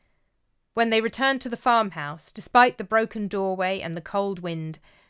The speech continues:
Grettir simply sank into Thorhall's box bed, the only item of furniture undisturbed,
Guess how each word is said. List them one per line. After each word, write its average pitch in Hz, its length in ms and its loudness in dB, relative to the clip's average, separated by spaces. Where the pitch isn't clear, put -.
Grettir 220 380 2
simply 208 360 -4
sank - 460 -4
into 190 220 -8
Thorhall's 202 480 -6
box - 340 -6
bed, 151 340 -12
the - 140 -8
only 214 320 2
item 165 300 -4
of 160 80 -12
furniture 180 480 -6
undisturbed, 160 760 -6